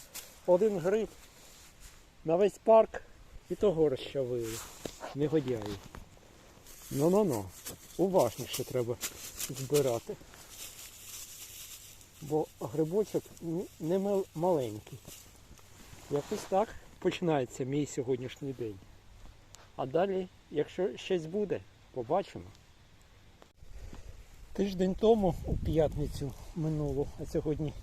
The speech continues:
четвер, я знайшов лише одного білого грибочка. А те, що зараз тут виникло, давайте поглянемо.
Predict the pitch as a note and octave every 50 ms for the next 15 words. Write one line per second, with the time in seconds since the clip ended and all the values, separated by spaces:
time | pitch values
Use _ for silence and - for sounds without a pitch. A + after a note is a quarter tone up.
0 | - - - E3 - D#3+ D#3 D3+ C#3 B2 A#2+ - - - - - - - - -
1 | - - - - - - - - - - - D#3+ F3+ G#3+ G#3+ F#3+ - - - -
2 | - D#3 D3 D3+ - - F#3 F#3+ G#3+ - - - - - - - - - - -
3 | E3+ E3 - - F#3+ G3+ G#3+ G#3+ F3+ D3+ D#3 D#3+ D#3+ D#3+ D3+ G#3 D#3+ B2+ D3+ D#3+
4 | E3+ F3 E3 E3 D#3 - D#3 D#3 C#3+ C#3 - - - - - - - - - -
5 | - - - - - - - - - - - - - - - - - - - -
6 | - - - - - F3 F3+ - - - G3 F#3 F#3 - - E3 D3 F3+ G#3 A3+
7 | A3 F#3 - - F#3+ D#3+ - - - - - - - - - - - - - -
8 | - - - - - - - - - - - - - - - - - - - -
9 | - - - - - D3+ C#3+ E3 E3 D#3 D3+ C#3+ - - C#3+ C3+ - - - -
10 | - - - - D3+ D3 F3 F3+ E3+ - D3 - - E3 C3+ D3 C3 D3+ C#3 C#3+
11 | A#2 C#3 A#2+ D3+